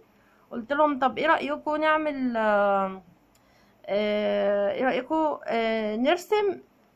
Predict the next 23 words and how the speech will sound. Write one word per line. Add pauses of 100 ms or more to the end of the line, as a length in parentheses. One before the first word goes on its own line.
(380)
آه،
وندهن
الفصل
ونجيب،
آه،
بوية
وكده
بدل (120)
الحاجات
دي؟" (460)
حسبوها
لقوا
ان
الراجل،
آه،
النقاش
هياخد
مبلغ.
قلت
لهم:
"طب
وايه
المشكلة؟